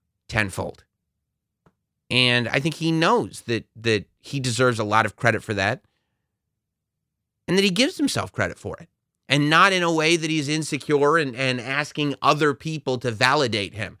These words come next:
Chris Jericho doesn't need validation. Chris Jericho understands the value that Chris Jericho brings. That's why Chris Jericho doesn't need to go out and win the world title every night. Chris Jericho can win a,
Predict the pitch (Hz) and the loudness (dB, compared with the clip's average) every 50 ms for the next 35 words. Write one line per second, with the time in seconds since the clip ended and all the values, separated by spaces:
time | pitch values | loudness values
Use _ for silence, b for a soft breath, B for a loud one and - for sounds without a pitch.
0 | _ _ _ _ _ - 208 214 208 - - 196 185 180 175 - 170 151 131 151 | _ _ _ _ _ 2 2 2 2 2 2 4 4 4 4 2 -2 -2 0 -2
1 | 143 147 139 127 139 139 135 127 113 127 120 117 113 110 95 113 110 107 - - | -4 -4 -6 -4 -2 -2 -2 0 0 0 0 0 0 -2 0 0 -2 -2 -2 -8
2 | 98 92 _ _ _ _ _ _ _ _ - - 175 170 - - 160 156 151 147 | -12 -16 _ _ _ _ _ _ _ _ -2 0 0 0 2 2 2 2 2 2
3 | - 143 135 127 123 120 117 110 - - 117 110 110 104 - 107 98 107 107 101 | 2 0 0 0 0 -2 -2 -6 -4 -4 -2 -2 -2 -4 -6 -6 -2 0 2 2
4 | 104 107 104 90 - - - 107 95 - - 101 95 90 92 - 92 90 82 95 | 2 0 -2 -4 -8 -6 -6 -6 -6 -4 -4 -4 -4 -4 -6 -8 -10 -8 -6 -8
5 | 95 - - - - - _ _ _ _ _ _ _ _ _ _ _ - 131 143 | -8 -8 -8 -16 -20 -20 _ _ _ _ _ _ _ _ _ _ _ 2 4 4
6 | - - 156 147 139 131 123 123 123 120 117 107 _ _ - 151 151 139 - 147 | 4 2 2 4 6 6 6 4 2 0 -2 -6 _ _ -4 -2 -2 -2 2 2
7 | 143 143 135 147 117 123 117 117 120 107 123 127 123 113 123 98 113 120 120 123 | 2 2 2 0 -2 -2 -4 -6 -6 -4 -4 -4 -2 -4 -4 -2 2 2 2 2
8 | 117 117 113 113 117 117 113 107 113 110 101 101 - - 160 185 190 147 113 98 | 0 0 -2 0 0 0 0 0 0 0 0 -2 2 2 2 2 2 0 -2 -2
9 | 98 101 95 95 101 131 - - _ _ _ _ _ _ _ _ _ _ - - | -2 -4 -6 -4 -4 -6 -6 -8 _ _ _ _ _ _ _ _ _ _ 0 0
10 | 151 143 - - 151 147 143 143 131 131 131 123 117 - 135 117 113 113 120 120 | 0 0 2 0 2 4 4 2 2 2 -2 -2 -2 -2 -4 -2 0 0 2 2
11 | 117 117 113 113 - - 113 113 110 107 107 107 107 104 101 101 | 2 2 0 -2 -2 0 2 2 4 4 4 2 2 2 0 -2